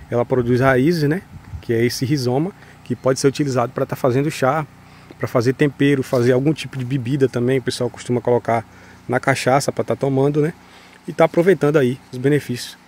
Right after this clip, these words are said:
dessa planta. Além da ação antioxidante, né? Que vai te proporcionar aí um, um entardecer do envelhecimento da sua pele, envelhecimento das células, né? Então, é um benefício excelente. Todo mundo busca aí tá com a pele bonita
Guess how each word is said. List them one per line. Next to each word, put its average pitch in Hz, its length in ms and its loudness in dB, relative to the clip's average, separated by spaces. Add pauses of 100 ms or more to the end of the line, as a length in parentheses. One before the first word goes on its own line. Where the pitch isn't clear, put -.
dessa 131 260 0
planta. 107 340 -6 (380)
Além 151 280 4
da 175 160 4
ação 143 380 4
antioxidante, 151 800 2
né? 147 120 0 (280)
Que 117 100 -6
vai 135 120 4
te - 60 -6
proporcionar 139 560 2
aí 127 160 2
um, 139 240 2 (920)
um 143 480 -2 (220)
entardecer 151 640 2
do 147 100 4
envelhecimento 131 580 2
da 127 80 0
sua 120 200 -2
pele, 135 360 0
envelhecimento 120 680 0
das 123 180 -2
células, 139 500 2 (280)
né? 127 140 0
Então, 143 380 0 (400)
é 127 60 -4
um 127 60 0
benefício 135 560 0
excelente. 131 480 0
Todo 139 160 0
mundo 131 220 0
busca 120 320 -4
aí 120 100 -4
tá 123 160 -4
com 127 100 -2
a 120 40 2
pele 127 220 -4
bonita 117 460 -4